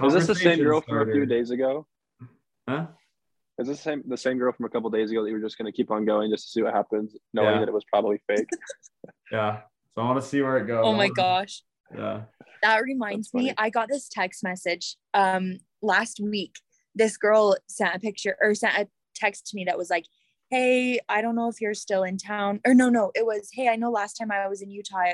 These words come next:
Speaker 3: we were supposed to meet up for drinks. I'm back in town. Do you want to meet up?" And it was obviously meant to go to a guy. And I was like, "Oh, I'm so sorry. You've got the wrong number." And she sent, like, a selfie and was like,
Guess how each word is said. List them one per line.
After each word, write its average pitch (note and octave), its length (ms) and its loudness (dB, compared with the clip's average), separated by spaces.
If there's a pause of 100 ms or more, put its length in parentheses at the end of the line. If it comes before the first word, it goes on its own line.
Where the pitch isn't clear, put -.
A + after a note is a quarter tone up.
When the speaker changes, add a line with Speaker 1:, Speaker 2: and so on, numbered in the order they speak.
Speaker 3:
we F#3+ 140 -16
were F#3 160 -8
supposed - 400 -10
to G3 60 -4
meet F#3 140 -4
up - 140 -2
for F#3 100 -4
drinks. G#3+ 520 0 (300)
I'm A3 140 4
back G#3+ 260 2
in G#3+ 100 2
town. G#3 240 -4
Do F#3 100 -6
you F3+ 60 -8
want E3 200 -8
to F3 40 -10
meet E3+ 180 0
up?" A#3 220 2 (460)
And A3+ 360 4
it A#3 60 6
was B3 140 2
obviously D4 380 2
meant G3+ 220 0
to G#3+ 60 -12
go F3 200 -6
to F3 100 -8
a F3 60 -6
guy. G3 360 0
And G3 100 -6
I G3 40 -2
was F#3+ 100 -6
like, G3 280 -6
"Oh, G#3 120 2
I'm G3 160 0
so B3+ 180 -6
sorry. F3+ 280 -4
You've E3+ 120 -8
got F#3+ 160 -4
the F3 80 -8
wrong E3+ 180 -6
number." F3+ 360 -2 (420)
And A#3 140 2
she C4+ 120 0
sent, A3+ 180 2
like, A3 140 0
a C#4 40 4
selfie G3 440 -2
and A#3 100 0
was G#3 140 -2
like, G3 140 0